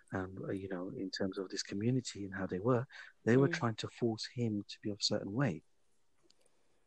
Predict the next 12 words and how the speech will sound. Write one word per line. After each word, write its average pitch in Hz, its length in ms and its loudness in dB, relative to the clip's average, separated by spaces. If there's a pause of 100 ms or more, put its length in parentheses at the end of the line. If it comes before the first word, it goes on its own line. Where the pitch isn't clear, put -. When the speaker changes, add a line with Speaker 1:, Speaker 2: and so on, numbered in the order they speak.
(240)
Speaker 1:
So - 220 4
again, 113 400 6
what 123 160 2
is 120 80 0
that 113 140 2
doing? 92 300 -2
It's 95 140 -4
taking 120 320 2
away 110 180 2
his 98 160 -6
freedom, 98 400 -6 (1400)
right? 110 200 0